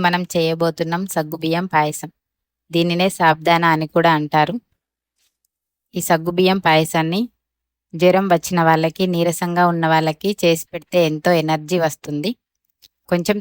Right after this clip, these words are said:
తిన్నాగానే కడుపు నిండిన ఫీలింగ్ వస్తుంది. ఈ సగ్గుబియ్యం పాయసాన్ని డాక్టర్స్ కూడా జ్వరం వచ్చిన వాళ్ళకి చేసి పెట్టమని చెప్తారు. ఈ సగ్గుబియ్యంలో కాల్షియం, ఐరన్, పొటాషియం, కార్బోహైడ్రేట్స్ పుష్కలంగా ఉంటాయి.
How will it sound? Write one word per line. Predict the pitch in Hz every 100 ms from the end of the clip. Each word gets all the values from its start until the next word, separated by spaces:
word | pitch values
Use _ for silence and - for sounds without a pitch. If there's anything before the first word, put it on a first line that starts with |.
| 196
తిన్నాగానే | 175 175 175 165 170 180
కడుపు | 165 - 180
నిండిన | 175 175 185
ఫీలింగ్ | 180 160 175 165
వస్తుంది. | 156 - 160 160 226 - _ _ _ _ _
ఈ | 165 180
సగ్గుబియ్యం | 185 160 180 190 196 196
పాయసాన్ని | 170 160 160 - 170 196 240 _ _ _ -
డాక్టర్స్ | 170 175 - 196 - - 175
కూడా | 170 196 240 - _ 170
జ్వరం | 185 185 180
వచ్చిన | 175 185 180
వాళ్ళకి | 175 175 208 208
చేసి | 180 170 -
పెట్టమని | 180 160 170 180 -
చెప్తారు. | - - 165 180 254 _ _ _ _ _ _ _ _ _ _ _ -
ఈ | 190 196
సగ్గుబియ్యంలో | 170 185 185 180 170 170 196 226 _ _ -
కాల్షియం, | 175 175 - 190 190 - 185 170
ఐరన్, | 175 180 185 185 _ _ -
పొటాషియం, | 170 180 180 - 185 180
కార్బోహైడ్రేట్స్ | 175 160 160 175 170 160 180 - -
పుష్కలంగా | 180 - 180 180 180 180
ఉంటాయి. | 160 156 160 180